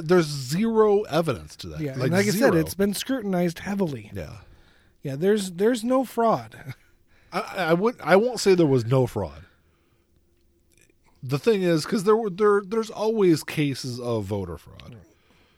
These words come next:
Speaker 1: uh, but there's, there are very, very few,
Speaker 2: Mm-hmm.
Speaker 1: and there's no way in hell there was enough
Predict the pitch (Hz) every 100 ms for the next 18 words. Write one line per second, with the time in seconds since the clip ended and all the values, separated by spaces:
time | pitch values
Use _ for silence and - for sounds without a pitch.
0 | _ _ _ _ 131 123 110 101 101 117
1 | 143 165 151 156 - 147 123 143 135 113
2 | 104 120 143 156 151 131 110 135 139 135
3 | 120 - 131 101 82 78 82 - - 113
4 | 113 123 131 135 131 139 135 135 127 107
5 | 123 143 147 147 143 139 113 143 139 127
6 | 117 117 107 113 110 107